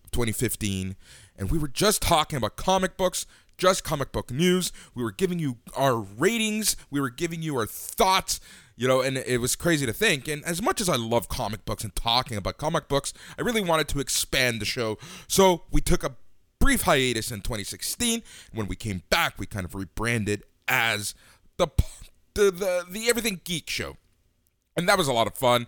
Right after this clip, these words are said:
And then, again, you know, as, as, as real life took over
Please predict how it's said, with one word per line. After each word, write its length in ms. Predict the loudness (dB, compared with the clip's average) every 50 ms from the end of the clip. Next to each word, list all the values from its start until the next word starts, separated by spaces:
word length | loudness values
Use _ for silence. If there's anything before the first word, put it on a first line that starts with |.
| -10 -16 -18 -18 -18 -18 -12 -6
And 140 | -4 -2 2
then, 320 | 4 4 4 4 2 -2 -10 _ _ _ -4
again, 480 | -2 0 2 4 4 4 2 0 -4 -12 _ _ -8
you 100 | -4 -2
know, 220 | 0 0 0 0
as, 320 | 0 0 0 0 -2 -2 -4
as, 180 | -6 -6 -6
as 220 | -6 -6 -6 -4 0
real 200 | 2 2 4 4
life 200 | 4 4 2 2
took 200 | -4 -4 0 0
over 380 | 0 0 0 0 -4 -6 -6